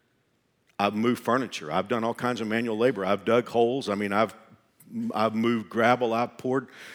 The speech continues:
I've poured concrete. I mean, I've done all kinds of tasks. Today, with our church being as large as it is, I'm protected from all those tasks.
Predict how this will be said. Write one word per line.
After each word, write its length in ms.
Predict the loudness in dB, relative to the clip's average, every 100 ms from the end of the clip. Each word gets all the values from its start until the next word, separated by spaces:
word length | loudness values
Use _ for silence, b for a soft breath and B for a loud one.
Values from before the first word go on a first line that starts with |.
| B B
I've 220 | 0 0
poured 260 | 0 0 0
concrete. 580 | -2 -2 -2 -2 0 0
I 40 |
mean, 140 | 0 -2
I've 160 | 0
done 160 | 0 0
all 160 | -2
kinds 360 | -2 -2 -2 -2
of 100 | -10
tasks. 800 | -10 -8 -6 -6 -6 -6 -10 -14 _ _ _ b b b b b
Today, 340 | 2 8 10 10
with 180 | 6
our 100 | 0
church 300 | 0 -2 -4
being 200 | -4 -2
as 120 | -2 -2
large 320 | 0 0 -2
as 140 | -6
it 100 | -4
is, 160 | -2 0
I'm 140 | 0
protected 480 | -2 -10 -10 -12 -14
from 160 | -14 -12
all 120 | -10
those 200 | -12 -12
tasks. 600 | -12 -14 -12 -14 -14